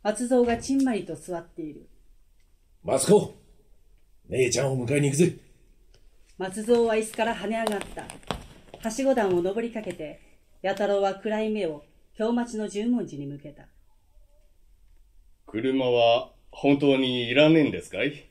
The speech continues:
Speaker 2: ああ、いらねえよ。大手を振ってお歯黒どぼを渡っていか。
Speaker 3: 雨も降っておりやすが。
Speaker 2: 冬の雨もおつじゃねえかい。知らぬい花魁の引け道にはもってこいで。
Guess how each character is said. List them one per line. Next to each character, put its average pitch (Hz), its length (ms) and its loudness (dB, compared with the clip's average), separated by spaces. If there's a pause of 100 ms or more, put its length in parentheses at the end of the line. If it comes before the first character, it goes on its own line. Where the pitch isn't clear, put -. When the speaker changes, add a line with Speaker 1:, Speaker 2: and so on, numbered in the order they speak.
Speaker 2:
あ 156 760 4
あ、 87 40 -2
い 120 100 -2
ら 131 220 2
ね 120 160 2
え 117 40 0
よ。 180 340 -2 (420)
大 165 360 6
手 185 120 6
を 165 80 4
振 160 60 -4
っ - 20 -14
て 170 380 2
お 143 80 4
歯 156 200 2
黒 156 220 4
ど 131 140 0
ぼ 160 220 4
を 107 40 0
渡 110 300 0
っ - 80 -4
て 139 80 -2
い 135 80 -4
か。 175 240 -2 (1120)
Speaker 3:
雨 170 300 6
も 139 180 0
降 151 80 0
っ - 40 4
て 135 220 -2
お 127 120 -2
り 139 80 0
や 139 100 0
す 123 160 -8
が。 120 220 -6 (580)
Speaker 2:
冬 180 300 6
の 165 320 4
雨 247 180 4
も 170 240 4
お 156 40 -2
つ 226 160 -6
じ 262 120 -2
ゃ 339 60 4
ね 262 200 4
え 135 40 0
か 135 80 2
い。 98 340 -2 (480)
知 - 180 2
ら 147 140 2
ぬ 151 160 4
い 151 80 6
花 151 140 6
魁 151 300 2
の 165 180 2
引 - 160 -10
け 175 140 0
道 175 240 -4
に 185 120 0
は 160 140 2
も 101 120 0
っ 101 60 -12
て 175 100 0
こ 240 140 -6
い 170 40 -8
で。 67 240 -6